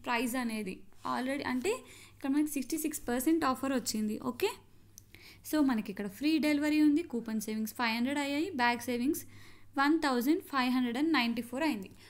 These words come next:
ఒక్కొక్కసారి ఇది రిమూవ్ చేసేసి వేరే కూపన్ ఏదైనా అప్లై అవుతుందో లేదో మనం చెక్ చేసుకోవాలి. ఓకే? So, ఇక్కడ మనకి వేరే అన్నీ కూడా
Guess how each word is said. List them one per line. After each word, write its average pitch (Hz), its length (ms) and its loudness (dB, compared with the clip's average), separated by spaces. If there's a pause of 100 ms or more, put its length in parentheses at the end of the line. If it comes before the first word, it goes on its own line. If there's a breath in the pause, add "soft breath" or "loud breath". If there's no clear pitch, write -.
(160 loud breath)
ఒక్కొక్కసారి 240 720 -4 (240)
ఇది 339 240 0 (300)
రిమూవ్ 294 260 0
చేసేసి 233 460 -4 (120)
వేరే 269 300 0
కూపన్ 269 400 -6
ఏదైనా 220 420 -4
అప్లై 269 280 -4 (120)
అవుతుందో 220 440 -6
లేదో 208 260 -6
మనం 349 260 -4
చెక్ 302 200 -4
చేసుకోవాలి. 190 480 -6 (120)
ఓకే? 381 180 -8 (1000 loud breath)
So, - 140 -8 (140)
ఇక్కడ 233 180 -4 (100)
మనకి 220 240 -6 (100)
వేరే 254 340 0
అన్నీ 262 220 2
కూడా 277 240 -4